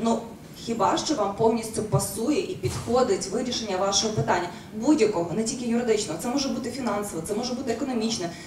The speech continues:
це може бути стратегічне з побудови бізнесу. Обов'язково запитайтеся. А, а якими джерелами інформації ви користувались,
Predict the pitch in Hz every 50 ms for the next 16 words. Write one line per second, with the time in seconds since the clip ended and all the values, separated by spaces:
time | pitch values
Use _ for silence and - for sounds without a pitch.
0 | - - - 220 220 277 330 311 311 - 202 170 - 226 - - - 202 208 -
1 | 196 196 214 302 285 - 277 226 - - 196 196 196 190 220 226 247 240 226 233
2 | 240 233 233 - - 160 - 175 165 - - - - - - - - 247 - 240
3 | - - 202 185 185 - - - 226 277 339 330 294 208 165 - - - - -
4 | - 233 226 233 240 247 - - 220 160 156 - - - - - - - - -
5 | - - - - - - - - - 320 - - - 214 208 - 196 190 196 -
6 | - - 226 226 226 - 403 440 427 277 262 277 302 330 320 294 285 262 240 240
7 | 233 233 254 254 262 320 370 370 - - - 240 226 - - 208 196 - 214 285
8 | 294 285 240 - - - - 220 214 247 311 403 359 277 -